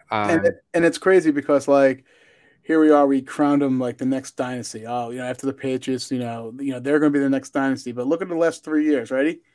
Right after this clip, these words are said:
Speaker 1: Won Super Bowl, lost Super Bowl, lost conference championship.
Speaker 2: Yep.
Speaker 1: That, I mean, m-, for me in the biz, we call that a downward projection there. It's a
Speaker 2: Yeah.
Speaker 1: slide. So
Speaker 2: Yeah.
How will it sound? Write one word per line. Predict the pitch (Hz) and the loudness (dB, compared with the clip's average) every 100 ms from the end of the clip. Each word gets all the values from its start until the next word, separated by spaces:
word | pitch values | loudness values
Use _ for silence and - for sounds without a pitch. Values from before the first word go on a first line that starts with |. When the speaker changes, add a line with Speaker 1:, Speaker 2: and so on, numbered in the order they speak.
| _ _ - | _ _ 0
Speaker 1:
Won | 151 175 | 0 0
Super | - 156 156 | -4 -4 -4
Bowl, | 151 147 147 151 _ _ | -2 0 -2 -6 _ _
lost | - 117 135 147 - | -14 -4 -2 -2 -2
Super | 139 127 | -4 -2
Bowl, | 135 131 127 _ _ _ _ | 0 2 0 _ _ _ _
lost | - 131 131 - | -4 -2 -2 -4
conference | 131 120 113 | -8 -6 -10
championship. | - 120 117 107 113 - - _ _ _ _ _ | -10 -10 -12 -16 -18 -18 -20 _ _ _ _ _
Speaker 2:
Yep. | - 269 147 - - - | -6 -6 -6 -10 -12 -6
Speaker 1:
That, | 170 - | -6 -6
I | 139 | -2
mean, | 160 156 143 139 _ _ _ _ _ _ _ - | 4 4 4 -2 _ _ _ _ _ _ _ -10
m-, | 156 - - | -10 -10 -10
for | - 151 | -4 0
me | 175 202 | 2 4
in | |
the | 165 | 2
biz, | 135 180 151 127 | 4 6 6 4
we | |
call | 156 170 147 | 2 4 4
that | 135 123 | 0 -2
a | |
downward | 131 143 135 131 | -6 -4 -4 -6
projection | 139 123 160 165 123 | -8 -2 -2 -2 -6
there. | 107 95 - _ _ - | -12 -18 -20 _ _ -4
It's | 127 | 6
a | |
Speaker 2:
Yeah. | 127 110 | 6 6
Speaker 1:
slide. | 110 165 151 - - _ | 2 0 0 -2 -20 _
So | - - 151 139 | -8 0 2 2
Speaker 2:
Yeah. | 113 | 0